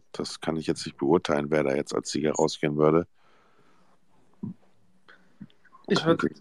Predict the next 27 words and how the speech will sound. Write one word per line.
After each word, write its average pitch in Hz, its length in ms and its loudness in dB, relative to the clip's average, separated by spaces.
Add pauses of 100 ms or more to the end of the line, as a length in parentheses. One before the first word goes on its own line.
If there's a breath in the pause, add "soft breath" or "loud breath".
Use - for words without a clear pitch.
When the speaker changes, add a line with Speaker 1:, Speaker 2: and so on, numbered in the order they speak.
Speaker 2:
ich 185 160 0
würd 170 220 6
dich 233 180 4
und 185 140 6
Dings 180 260 4
da 165 100 4
sehen. 151 220 -6 (360)
Dich 190 160 2 (120)
gegen 165 220 -2
Kno-, 175 240 0
Speaker 1:
Nee, 165 80 6
Speaker 2:
äh, 160 300 6
Speaker 1:
nicht. - 180 -6
Speaker 2:
Knossi. 170 420 -2 (1300)
Das 165 200 2
wär 180 120 4
fairer 170 300 2
Kampf. 156 280 -8
Speaker 1:
Knossi? - 360 4 (140)
Speaker 2:
Ge-, 170 120 -14 (140)
Gewicht, 175 500 -2
Alter. 165 480 0 (1200)
Speaker 1:
Aber 71 260 6
warum 73 160 8
soll 78 140 10
ich - 120 -2
Knossi? 80 420 4